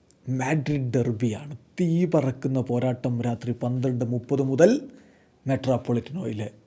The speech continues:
അത്ലറ്റിക്കോ മാഡ്രിഡിൻ്റെ മൈതാനത്ത് നടക്കും. ഇപ്പോൾ ഇന്നലെ നടന്ന മത്സരത്തിൽ ഒസാസുനയോട് ബാഴ്സലോണ പോയിന്റ് ഡ്രോപ്പ് ചെയ്തതുകൊണ്ട് തന്നെ റയൽ ഈ കളി വിജയിച്ചാൽ ബാഴ്സയുമായിട്ടുള്ള അന്തരം അവർക്ക് ഒറ്റ പോയിന്റാക്കി കുറക്കാൻ പറ്റും. അതിനുള്ള സുവർണാവസരമാണ് അഞ്ചലോട്ടിയുടെ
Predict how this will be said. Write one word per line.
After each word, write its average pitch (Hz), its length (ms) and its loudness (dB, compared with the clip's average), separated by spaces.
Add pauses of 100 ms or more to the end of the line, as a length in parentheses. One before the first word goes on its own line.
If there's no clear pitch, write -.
(120)
അത്ലറ്റിക്കോ 143 520 2
മാഡ്രിഡിൻ്റെ 117 460 -2
മൈതാനത്ത് 110 640 -4
നടക്കും. - 280 -14 (920)
ഇപ്പോൾ 120 100 -2
ഇന്നലെ 123 220 4
നടന്ന 135 240 2
മത്സരത്തിൽ 123 560 0 (460)
ഒസാസുനയോട് 143 760 6
ബാഴ്സലോണ 135 680 4
പോയിന്റ് 147 520 6
ഡ്രോപ്പ് 151 580 4
ചെയ്തതുകൊണ്ട് 147 680 6
തന്നെ 123 340 2 (720)
റയൽ 147 500 10 (140)
ഈ 147 220 4
കളി 139 120 6
വിജയിച്ചാൽ 143 760 6
ബാഴ്സയുമായിട്ടുള്ള 143 920 4
അന്തരം 139 440 2
അവർക്ക് 131 260 2
ഒറ്റ - 220 2
പോയിന്റാക്കി 151 540 4
കുറക്കാൻ - 420 -2
പറ്റും. 123 220 -2
അതിനുള്ള 127 280 0
സുവർണാവസരമാണ് 143 1120 2
അഞ്ചലോട്ടിയുടെ 127 680 0